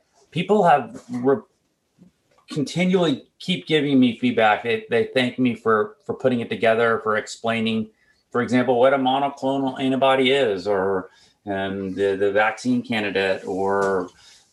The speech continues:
um, Mark has, uh, over the nu-, last number of months, uh, fed me, um, interesting articles that he's read. One of the ones I remember is he sent me about the,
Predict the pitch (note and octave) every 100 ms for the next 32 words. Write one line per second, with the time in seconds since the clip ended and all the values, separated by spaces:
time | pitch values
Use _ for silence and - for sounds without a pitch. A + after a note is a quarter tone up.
0 | G#2 G2+ G2+ G2 G2+ B2 A2 A#2 A#2 A#2+
1 | - - A2 B2+ C3 C3 A2+ A#2+ A2 A2+
2 | G#2+ A2 - _ A#2 A#2+ A#2+ B2 A#2+ C3
3 | A#2+ A2+ A2+ G#2+ - - A2+ G#2+ - B2
4 | A2+ A2 A2+ G#2+ A2 - _ - A2+ A2
5 | A2 G#2 - _ _ _ _ - B2 B2+
6 | C3+ A#2+ A2+ A#2 A#2 A2+ G#2+ A#2+ A#2 -
7 | A2+ G2+ G2 - A2+ A2 G#2 G#2 A2 G#2+
8 | G#2+ G#2+ G#2 G#2 G#2+ G#2 - A2 A2 G#2+
9 | G#2+ G#2 G2 - _ _ - G2+ G#2 -
10 | G#2+ G2